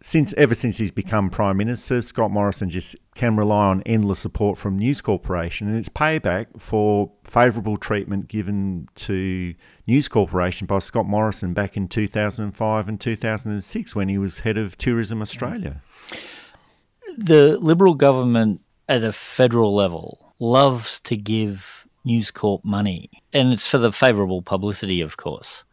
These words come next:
Speaker 2: Labor does too, actually. It, La-, Labor's tough laws often get watered down by the time they've passed through the House of Representatives. And one of the odd things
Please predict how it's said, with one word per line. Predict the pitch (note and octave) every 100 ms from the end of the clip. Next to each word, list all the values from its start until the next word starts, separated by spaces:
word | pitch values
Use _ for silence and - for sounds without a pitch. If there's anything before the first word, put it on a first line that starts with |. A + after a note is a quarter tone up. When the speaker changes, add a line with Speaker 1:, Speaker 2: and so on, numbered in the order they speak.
| -
Speaker 2:
Labor | D3+ F#3+ G#3+ C#3 G#2+ _
does | A#2+ A2+ F#2+
too, | - - C#3+ F2 - _ -
actually. | G2+ F#2+ G#2 G2 C3 D#3+
It, | B2 A#2 _ _ - - _ - C#4+
La-, | C#4 G#3+ D#3+ D3 D3+ -
Labor's | D3+ D#3+ D3+ A#2+ -
tough | - C3+ A2+ -
laws | B2+ B2+ A#2+ A2 F#2+ - - _ -
often | C3+ C#3 B2+
get | A#2 A2+ C#3
watered | B2 A#2+ - G2 F#2+
down | A2+ A#2 A2+ F#2+ - - _
by | - G#2+
the | G2+
time | A2+ A2 G#2
they've | G2 -
passed | G#2+ G2 -
through | - G#2+ G2+ F#2+ F#2 _ -
the | A2 G#2 G2 E2+ A1 A#1 A#1 B1+ -
House | A#2 A2 G#2+
of | G2+
Representatives. | G2 G#2 F#2 A2 A#2 G2 F2+ - - - - - - -
And | C3
one | D3 F#3
of | E3
the | C3+ A#2+ A2+ - - _ -
odd | D3+ B2+
things | - C#3 C3+ A2 E2+ - - -